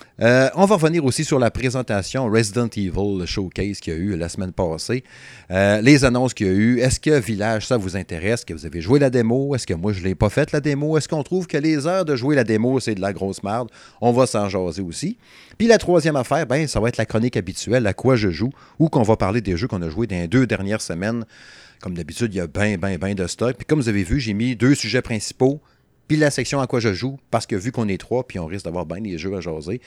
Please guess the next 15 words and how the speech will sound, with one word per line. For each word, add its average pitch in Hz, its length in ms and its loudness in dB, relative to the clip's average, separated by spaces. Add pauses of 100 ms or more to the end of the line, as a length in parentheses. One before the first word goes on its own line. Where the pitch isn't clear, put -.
(220)
on 98 60 -6
va 117 140 4
se 98 60 -4
garder 101 260 -2
du 87 120 -14
temps 98 160 -6
en 80 60 -8
masse, 90 340 -12 (640)
euh, 82 60 -14 (280)
pour 190 180 8
discuter 135 460 -4
justement 104 500 -4
de 98 140 -4
passion 87 440 -8
vidéoludique. 78 880 -12